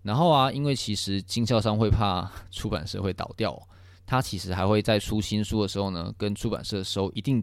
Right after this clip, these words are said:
比例的一个保留款哦。所以出版社实际拿到的货款呢，其实是更少的哦。那这样子会有什么样的问题呢？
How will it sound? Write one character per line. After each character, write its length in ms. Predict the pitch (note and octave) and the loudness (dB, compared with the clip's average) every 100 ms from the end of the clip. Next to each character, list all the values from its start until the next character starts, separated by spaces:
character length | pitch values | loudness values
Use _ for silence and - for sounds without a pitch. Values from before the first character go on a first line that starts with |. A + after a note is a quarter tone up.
| - | -2
比 140 | E2+ | -4
例 160 | F2 A2 | 0 0
的 120 | E2+ | 0
一 60 | F#2 | -4
个 160 | E2+ | -6
保 220 | - D#2 | -4 -6
留 180 | E2 E2 | -6 -8
款 240 | - - - | -4 -4 -6
哦。 80 | - - - - - - | -14 -20 -20 -20 -20 -14
所 160 | - B2+ | 0 2
以 40 | |
出 140 | - F3+ | 2 2
版 180 | G2 | 0
社 200 | - C3 | 0 -2
实 260 | G2+ - A2 | -2 -2 -2
际 120 | C3 | 0
拿 140 | G#2+ G#2 | 0 2
到 100 | G2 | 0
的 60 | |
货 220 | - A#2+ | 2 0
款 220 | - D#2+ C2+ | 0 -4 -6
呢， 240 | D#2+ A#2 - - - | -8 -10 -14 -20 -20
其 200 | - F#2+ | -12 -8
实 100 | F#2+ | -6
是 160 | F#2 G#2 | -6 -6
更 240 | A2+ C#2+ | -6 -6
少 240 | - - - | -8 -12 -14
的 60 | - | -20
哦。 100 | - - - - - - - | -20 -20 -20 -20 -20 -20 -8
那 100 | E3 | -4
这 120 | - | 2
样 100 | G#3 | 2
子 120 | D3 A#2+ | 2 4
会 120 | C#3 | 4
有 80 | B2 | 4
什 120 | G#2 | 2
么 60 | |
样 80 | A2+ | -2
的 100 | G#2 | 0
问 240 | A#2+ B2 F2 | 0 0 -2
题 180 | - A#1+ | -8 -12
呢？ 160 | D2 | -12